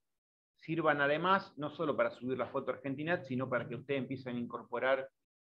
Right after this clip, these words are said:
eh, un mayor nivel de detalle y a empezar a observar esos patrones a, a mayor profundidad.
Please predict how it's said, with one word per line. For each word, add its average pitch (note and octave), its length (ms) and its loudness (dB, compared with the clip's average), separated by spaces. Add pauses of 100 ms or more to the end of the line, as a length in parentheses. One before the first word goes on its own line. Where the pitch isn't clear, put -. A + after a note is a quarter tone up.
(200)
eh, G#2 440 -8
un A2+ 420 -10
mayor A2 340 -6
nivel B2 280 -4
de A#2 60 -4
detalle B2+ 440 -4
y A#2+ 80 -4
a A#2+ 80 -2
empezar B2 420 -4
a C3+ 60 4
observar B2+ 480 0
esos B2+ 220 -6
patrones C3 500 -2
a, A#2 240 -8
a A2+ 80 -10
mayor A#2 300 -10
profundidad. A#2+ 520 -6